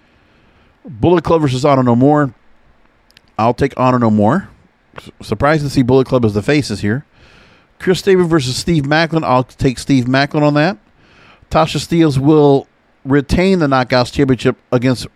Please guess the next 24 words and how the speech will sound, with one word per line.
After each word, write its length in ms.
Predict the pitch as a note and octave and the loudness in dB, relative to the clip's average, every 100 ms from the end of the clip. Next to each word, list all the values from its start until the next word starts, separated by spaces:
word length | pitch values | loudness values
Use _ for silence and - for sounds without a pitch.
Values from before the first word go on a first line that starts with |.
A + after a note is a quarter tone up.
| - | -6
Havoc, 320 | C#3 A#2+ A#2+ | -2 -2 -2
or 60 | G#2+ | -2
Knockouts 380 | A2+ G#2+ G2 | -2 -4 -8
World 280 | G2 C#3+ C#3+ | -2 0 0
Championship. 480 | - G2 F2+ - A2 - _ _ _ _ _ _ _ _ _ _ _ _ _ _ _ _ _ | -2 -6 -8 -12 -14 -16 _ _ _ _ _ _ _ _ _ _ _ _ _ _ _ _ _
And 500 | C#3+ D3+ D3+ D3 D3 - | -2 0 0 0 -2 -4
Impact 400 | F#3 G3+ F3+ F3 | 0 2 2 2
World 200 | F3 D#3+ | 0 0
title, 500 | F3+ E3+ E3 D#3 - _ _ _ _ _ _ - | 0 2 0 -4 -12 _ _ _ _ _ _ -20
Josh 400 | A2 C#3+ F3+ - | -6 -2 0 2
Alexander 440 | F3 E3 C3 D#3 D3 | 2 2 2 0 2
versus 500 | C#3 C3+ C3+ A#2+ A#2 _ _ _ _ - | 0 0 -2 -2 -8 _ _ _ _ -8
Tomohiro 420 | D#3+ D#3+ D3 C3 | -2 2 2 0
Ishii, 720 | - F#3+ B3 - A#3+ B3+ D4+ D#4 _ _ _ _ - - | -2 -2 0 0 0 0 0 -4 _ _ _ _ -12 -2
the 140 | A#2+ | -2
Stone 360 | - E3 G#3+ G#3+ | 0 0 0 0
Pitbull. 560 | - C3+ C3 C3+ C#3 - _ - | -2 0 2 2 0 -6 _ -8
I'll 160 | G#2 G#2+ | -6 -4
take 380 | B2 A2+ - | -4 -6 -14
Josh 400 | - C3 C3+ C3 - | -4 0 0 0 -2
to 80 | |
win 200 | A#2+ B2+ | 0 0
on 140 | A#2+ G#2+ | 2 2
that. 260 | G#2 A2 | 2 0